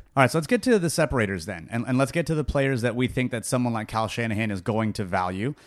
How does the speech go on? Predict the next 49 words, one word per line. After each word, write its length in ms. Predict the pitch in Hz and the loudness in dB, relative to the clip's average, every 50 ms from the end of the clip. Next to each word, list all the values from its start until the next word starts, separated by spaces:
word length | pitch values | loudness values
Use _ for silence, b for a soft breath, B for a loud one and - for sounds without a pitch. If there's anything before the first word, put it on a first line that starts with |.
| b b b | b b b
uh, 200 | - 117 113 120 | 2 2 2 4
and 100 | 123 120 | 4 2
also 260 | 131 147 170 - 226 214 | 2 2 2 0 -2 -2
probably 340 | - 185 180 196 208 196 | 0 2 2 2 2 0
some 180 | 170 - 190 185 | 0 0 -2 -2
of 60 | 180 | 0
the 80 | 175 160 | -2 -2
better, 460 | 123 - - 131 135 143 147 143 139 | -2 0 0 2 4 4 4 4 4
or 100 | 117 131 | 2 2
at 80 | 127 127 | 2 2
least 160 | 131 117 - | 0 -2 -4
the 40 | 117 | -6
players 280 | - - 131 131 120 | -4 -2 -2 0 0
that 80 | 123 120 | -2 -2
have 120 | 120 98 | 0 2
been 200 | - 165 196 202 | 2 2 2 2
touted 280 | - - 101 104 104 101 | 0 0 0 0 0 -2
as 120 | 98 87 | -2 -4
the 60 | 101 92 | -4 -4
better 180 | 101 101 101 | -2 -2 -4
players 420 | 98 - - 104 98 95 98 92 104 | -2 -2 -2 -2 -2 -2 -2 -4 -6
overall 440 | - 117 107 90 101 101 98 98 98 | -4 -4 -2 -2 -2 -2 0 -2 -2
in 60 | 98 | -4
this 140 | 95 87 - | -6 -8 -8
draft, 300 | - 104 98 95 - - | -6 -4 -4 -4 -4 -4
players 240 | - 123 127 117 | -4 -2 -2 -2
that 120 | 101 107 104 | -2 -4 -4
we 100 | 113 107 | -4 -4
think 220 | - 117 107 98 | -4 -6 -6 -4
could 120 | - 120 110 | -4 -2 -2
really 220 | 113 110 101 98 | 0 -2 -2 -4
fit 160 | - - 85 | -6 -6 -8
with 100 | 85 92 | -8 -8
the 60 | - | -10
forty-niners. 560 | - - 104 92 87 82 76 65 65 - - B B B B B B B B B | -10 -8 -8 -8 -8 -8 -10 -12 -12 -14 -16 B B B B B B B B B
Um, 240 | 107 110 110 107 - | 2 4 4 4 2
and 160 | 123 120 113 | 2 2 4
so 160 | - 135 127 | 4 4 2
the, 320 | 123 117 113 123 120 120 107 | 2 4 4 4 4 4 2
the 80 | 113 - | 0 -2
players 320 | - - 165 190 185 151 | 0 0 2 2 2 2
in 60 | 156 | 2
this 160 | 143 131 117 | 2 0 0
group 260 | - - 123 110 - - | 0 0 -2 -2 -2 -2
are 60 | 110 | -2
gonna 220 | 90 120 117 107 | -2 0 0 0
be 320 | 87 104 101 98 98 - _ | 0 -2 -2 -2 -4 -4 _
Andy 280 | - 123 123 127 135 147 | 0 2 2 4 4 2
Isabella, 480 | 135 123 131 110 107 101 101 101 101 | 2 0 0 0 0 2 0 -2 -4